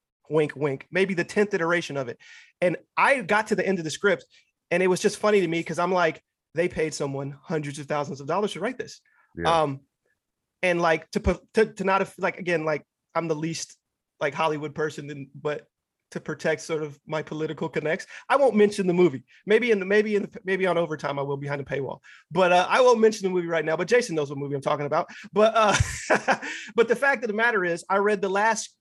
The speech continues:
Speaker 1: version that came out, and I felt similarly. I was like, "Yo, the fact that this movie, people, like," because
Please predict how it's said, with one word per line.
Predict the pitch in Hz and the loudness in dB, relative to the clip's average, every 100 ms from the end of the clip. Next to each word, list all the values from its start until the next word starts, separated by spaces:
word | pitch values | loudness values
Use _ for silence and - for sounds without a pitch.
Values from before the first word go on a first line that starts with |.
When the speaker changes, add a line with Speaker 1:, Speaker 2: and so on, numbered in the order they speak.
| 143 | -10
Speaker 1:
version | 160 147 147 | -10 -8 -8
that | 151 | -6
came | 175 160 | -2 -2
out, | 151 156 - _ _ _ _ | -2 -4 -6 _ _ _ _
and | 170 165 | -2 0
I | 165 | 0
felt | 185 160 | 0 -2
similarly. | - 233 180 156 147 165 _ - | 0 0 2 -2 -4 -14 _ -2
I | 165 | 0
was | 165 | 2
like, | 160 156 - - | 2 0 -2 -4
"Yo, | 160 151 | -4 -2
the | 175 | -2
fact | 233 233 | -2 0
that | 202 180 | -4 -4
this | 175 151 | -6 -4
movie, | 170 175 147 139 139 _ _ _ _ _ | -2 -2 -4 -10 _ _ _ _ _ _
people, | 190 196 - | -6 -6 -2
like," | 175 156 | -2 0
because | 196 - 196 175 | -2 4 2 2